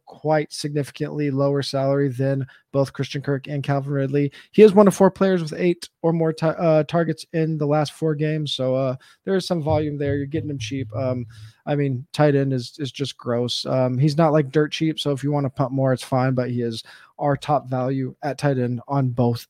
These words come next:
sites. Uh, D S Ts you guys like, Corinne?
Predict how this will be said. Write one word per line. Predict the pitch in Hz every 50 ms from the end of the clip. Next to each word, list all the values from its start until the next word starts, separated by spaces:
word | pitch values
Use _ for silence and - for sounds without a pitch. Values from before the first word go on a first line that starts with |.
| _ -
sites. | - - - 120 113 117 - - - - - - - _ _ _ -
Uh, | 151 147 151 151 151 151 147 147 135 131 _ _ _ _ _ _ _ _ _
D | - 180 208 220
S | 208 -
Ts | - 226 208 165
you | 160 151
guys | 147 143 139 127
like, | 135 127 120 - - - -
Corinne? | - 160 160 160 180 180